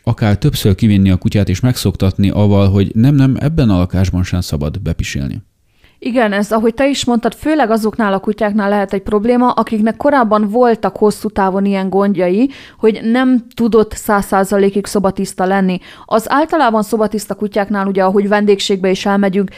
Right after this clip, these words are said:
Speaker 2: nem szoktak jelölgetni, nem szokták a dolgukat végezni a lakásba, de ahogy te is mondtad, mindenképpen nagyon jó és nagyon fontos,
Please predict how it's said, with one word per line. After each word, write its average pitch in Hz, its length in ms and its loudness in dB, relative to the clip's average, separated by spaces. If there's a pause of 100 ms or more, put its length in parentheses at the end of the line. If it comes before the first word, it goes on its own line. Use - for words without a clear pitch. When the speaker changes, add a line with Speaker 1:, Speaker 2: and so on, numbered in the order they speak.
(180)
Speaker 2:
nem 233 360 0
szoktak - 640 -2
jelölgetni, 202 640 2
nem 208 180 -2
szokták 208 460 -2
a 196 40 0
dolgukat 196 480 0
végezni 190 360 0
a - 20 -4
lakásba, 254 500 0 (240)
de 220 120 2
ahogy 214 200 2
te 226 140 2
is 220 120 2
mondtad, 208 280 2
mindenképpen 220 600 2
nagyon 226 420 4
jó 202 260 6
és - 160 -2
nagyon 220 280 2
fontos, 202 600 0